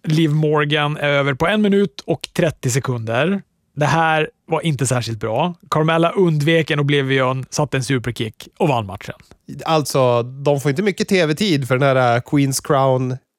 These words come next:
Speaker 2: Tournament, inte.
Speaker 1: Nej, men det är så bisarrt. Alltså, det är ju som att... För, eh, och när jag såg, vi kommer ju till Raw sen, men hela det här upprepas ju också på Raw. De har, de, de,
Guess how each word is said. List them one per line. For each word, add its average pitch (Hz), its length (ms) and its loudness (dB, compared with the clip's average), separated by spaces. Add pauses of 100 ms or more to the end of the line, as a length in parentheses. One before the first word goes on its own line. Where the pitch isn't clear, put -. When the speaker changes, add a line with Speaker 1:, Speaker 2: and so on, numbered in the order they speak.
(120)
Speaker 2:
Tournament, 113 580 0
inte. 95 320 -10 (480)
Speaker 1:
Nej, 151 100 -6
men 165 160 0
det 165 160 4
är 170 40 2
så 165 140 0
bisarrt. 139 760 0
Alltså, 180 460 2
det 180 140 2
är 208 40 4
ju 226 100 2
som 170 240 2
att... 156 260 -4
För, 190 320 0
eh, 170 140 4 (680)
och 185 100 0
när 190 60 2
jag 180 120 0
såg, 190 340 2
vi 175 60 2
kommer 185 260 2
ju 160 60 0
till 151 120 0
Raw 135 200 2
sen, 160 420 -4
men 165 200 2
hela 170 320 4
det 175 60 2
här 165 180 2
upprepas 180 440 0
ju 151 40 2
också 139 240 -2
på 147 100 0
Raw. 160 400 0
De 160 180 2
har, 170 200 2
de, 185 340 2
de, 190 280 0